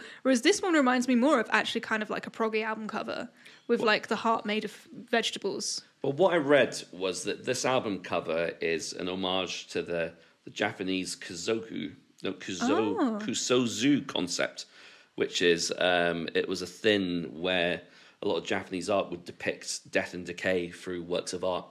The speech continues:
Speaker 2: often watercolor pie-, pieces.
Speaker 1: Wow.
Speaker 2: And that's what it was kind of a, a, a somewhat obscure reference to.
Speaker 1: I love
Speaker 2: So it's the
Speaker 1: that.
Speaker 2: heart, m-, what made the vegetables slowly decaying.
Speaker 1: Mm, that's fascinating.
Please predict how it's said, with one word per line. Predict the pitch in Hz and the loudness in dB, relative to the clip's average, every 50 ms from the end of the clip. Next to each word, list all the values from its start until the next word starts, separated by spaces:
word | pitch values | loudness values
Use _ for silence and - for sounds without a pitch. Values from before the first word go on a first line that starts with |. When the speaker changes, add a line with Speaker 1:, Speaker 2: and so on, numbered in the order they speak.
| - _ | -18 _
Speaker 2:
often | - 95 - - 87 87 90 | -2 -2 -2 -2 -8 -6 -2
watercolor | 98 98 - - - - 95 92 87 | 0 0 0 0 0 0 0 0 0
pie-, | 82 - - 101 95 92 - | -2 -4 -6 -8 -8 -8 -8
pieces. | - 95 87 87 92 85 - - _ _ - | -8 -8 -6 -6 -8 -8 -10 -12 _ _ -12
Speaker 1:
Wow. | 233 220 226 247 262 262 254 247 262 262 254 247 247 247 240 233 | -10 -8 -8 -8 -8 -6 -6 -6 -6 -4 -4 -4 -2 -2 -2 -2
Speaker 2:
And | 233 226 | -2 -2
that's | - - 220 214 | -2 -2 -2 -2
what | - 90 98 | -2 -2 -2
it | 101 95 | -2 -2
was | 95 90 - | -4 -4 -6
kind | - - 95 92 90 | -4 -4 -4 -4 -4
of | 87 90 | -4 -4
a, | 87 87 - - 85 85 82 82 | -4 -4 -4 -2 -2 -4 -4 -4
a, | 85 | -6
a | |
somewhat | 87 - - 92 87 87 85 85 87 87 - - | -6 -4 -4 -4 -4 -4 -4 -4 -4 -4 -4 -6
obscure | - - - - - 98 90 85 | -6 -6 -6 -4 -2 -2 -2 -2
reference | 87 90 92 90 92 90 - - - | -2 -4 -6 -6 -8 -6 -6 -6 -4
to. | - - - - - | -4 -4 -6 -6 -6
Speaker 1:
I | - 254 | -6 -4
love | 277 285 285 302 320 330 320 - | -2 0 0 0 0 -2 -2 -4
Speaker 2:
So | - 247 233 220 | -2 0 0 0
it's | 208 202 | 0 0
the | 202 202 | -2 -4
Speaker 1:
that. | |
Speaker 2:
heart, | - - 92 87 85 - - - | -4 -4 -2 -2 -2 -2 -4 -8
m-, | 82 87 87 87 | -8 -8 -4 -2
what | 92 87 | -2 -2
made | 85 90 95 87 | 0 0 -2 -2
the | 87 | 0
vegetables | 85 90 87 85 - - - - 80 80 | -2 -2 -4 -4 -6 -10 -8 -10 -6 -4
slowly | - - - - 92 87 85 85 87 | -4 -4 -2 -2 -4 -4 -4 -8 -10
decaying. | 85 - - - - 87 85 85 80 80 80 - _ _ _ _ _ - _ _ - | -12 -14 -16 -8 -4 -4 -4 -4 -4 -10 -14 -18 _ _ _ _ _ -20 _ _ -14
Speaker 1:
Mm, | 214 214 214 220 220 220 220 220 220 220 220 220 214 214 214 214 208 208 208 208 202 190 196 | -14 -12 -12 -12 -12 -10 -10 -10 -10 -10 -10 -10 -10 -10 -12 -12 -12 -12 -12 -12 -12 -12 -8
that's | 185 196 196 180 185 | -6 -6 -6 -6 -6
fascinating. | - - 208 196 - - 208 202 196 - - 208 208 208 | -8 -10 -10 -10 -10 -10 -10 -10 -10 -12 -14 -16 -16 -18